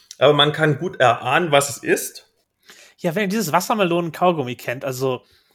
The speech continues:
Speaker 2: dass es auch aus so alten Automaten gab, das halt so eine
Speaker 1: Das liebe ich ja.
Speaker 2: Ja, das halt so eine, so eine, ähm,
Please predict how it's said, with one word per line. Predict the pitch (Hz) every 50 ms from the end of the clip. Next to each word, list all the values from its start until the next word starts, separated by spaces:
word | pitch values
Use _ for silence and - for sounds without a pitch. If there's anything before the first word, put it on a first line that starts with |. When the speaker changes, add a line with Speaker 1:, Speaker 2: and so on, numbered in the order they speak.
| _ _ -
Speaker 2:
dass | - 165 180
es | 185 170
auch | 190 170 -
aus | 180 165 -
so | -
alten | 143 151 170 151 170
Automaten | 160 - 175 170 160 160 156 - 135 120
gab, | 127 110 120 -
das | - 139 - -
halt | 143 135 -
so | 143
eine | 135 135 131 131 - _ _ _ -
Speaker 1:
Das | 131 - -
liebe | 135 139 143 127 123
ich | 113 -
ja. | 120 113 107 113 - -
Speaker 2:
Ja, | 170 170 170
das | 170 170 175 180 - -
halt | 185 180 180
so | 196 185
eine, | 175 170 175 - - _ _ -
so | 151 156 175
eine, | 170 165 160 156 156 - 151
ähm, | 147 147 143 143 147 147 147 143 135 _